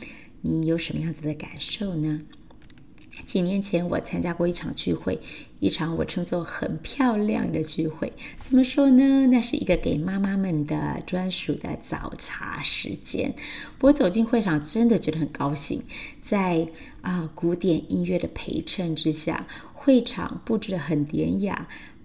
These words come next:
摆起漂亮的桌布的桌子上，不止摆了鲜花在花盆里面，连桌上都撒了花瓣。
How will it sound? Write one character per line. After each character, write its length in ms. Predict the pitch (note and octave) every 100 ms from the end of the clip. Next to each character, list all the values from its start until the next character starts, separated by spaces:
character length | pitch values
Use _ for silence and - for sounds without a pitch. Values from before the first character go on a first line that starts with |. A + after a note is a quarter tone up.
| -
摆 180 | E3+ F#3+
起 240 | - E3
漂 260 | E3 G#3+ G#3
亮 120 | G3
的 100 | F3+
桌 240 | - G3+
布 120 | G3 F#3+
的 120 | F3+
桌 220 | G3+ G#3
子 100 | F#3+
上， 240 | - G3+
不 140 | G3 A#3
止 260 | - -
摆 240 | F3+ D#3 -
了 160 | E3+
鲜 480 | F3 - - A3+ A3+
花 380 | A3+ - G#3 G#3
在 200 | - G3
花 360 | F3+ A3+ G#3+ G#3+
盆 360 | - D3 D#3+
里 140 | - -
面， 260 | G2 - - - -
连 260 | G#3+ A3 A3+
桌 300 | A#3+ B3 B3
上 260 | - A#3
都 160 | G#3+ A3+
撒 420 | A3 - - -
了 120 | D#3
花 340 | F3 - G3 G3
瓣。 380 | - G#2+ -